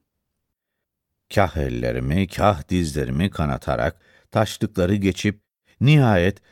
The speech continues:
saklanabileceğim bir delik bulabilmiştim. Yılanlarla akrepler girmesin için girişini sıkıca kapayıp yalnız bir göz atımlık boşluk bıraktım. Akşam olup da devasa yaratıklar ortaya çıkınca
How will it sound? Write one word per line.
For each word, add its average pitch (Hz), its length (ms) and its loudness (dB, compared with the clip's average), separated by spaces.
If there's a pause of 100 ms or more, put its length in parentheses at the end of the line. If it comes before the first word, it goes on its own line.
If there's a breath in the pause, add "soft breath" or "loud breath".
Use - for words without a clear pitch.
(100)
saklanabileceğim 98 1040 0
bir 82 100 -4
delik 71 300 -4
bulabilmiştim. 60 720 -6 (840)
Yılanlarla 90 600 2
akrepler 78 500 -2
girmesin 73 540 -2
için 156 320 -2 (420 soft breath)
girişini 90 460 0
sıkıca 98 480 -4
kapayıp - 540 -4 (420)
yalnız 175 400 2 (100)
bir 202 160 2
göz 160 220 2
atımlık 117 440 0
boşluk - 480 -4
bıraktım. - 380 -8 (1080)
Akşam 82 460 -4
olup 65 360 -4
da 58 280 -6 (140)
devasa 92 560 2
yaratıklar 90 540 0
ortaya 64 420 -6
çıkınca 80 600 -2